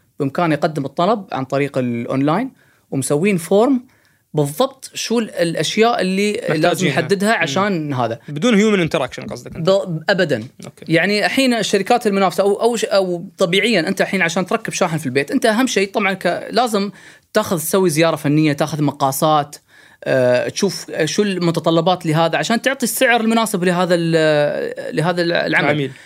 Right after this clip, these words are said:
Speaker 1: فنحن الحين عندنا في الفورم بإمكانه هو يعبي الفورم كامل ويرفق فيديو يصور شو ال-، وين مكان الكهرباء الرئيسي، وين الدي بي، وين الجراج، ومن الفيديو يوصل له الكوتيشن خلال يوم واحد.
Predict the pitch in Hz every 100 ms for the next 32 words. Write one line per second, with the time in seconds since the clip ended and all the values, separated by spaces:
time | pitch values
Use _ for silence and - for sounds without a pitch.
0 | - - _ - 165 160 156 - - 208
1 | 226 240 233 226 208 175 165 175 254 185
2 | 175 202 214 180 196 185 165 160 147 180
3 | 156 160 160 220 247 - 170 214 214 165
4 | 156 196 196 254 - _ _ _ - -
5 | 208 175 127 - _ _ _ _ - -
6 | 220 196 170 156 175 196 170 175 165 139
7 | 127 135 139 147 139 123 - 156 135 123
8 | 131 143 220 147 151 139 123 131 196 262
9 | - _ _ _ 165 240 254 196 254 285
10 | - - _ 185 175 - 233 185 180 170
11 | 254 247 196 185 170 143 120 110 -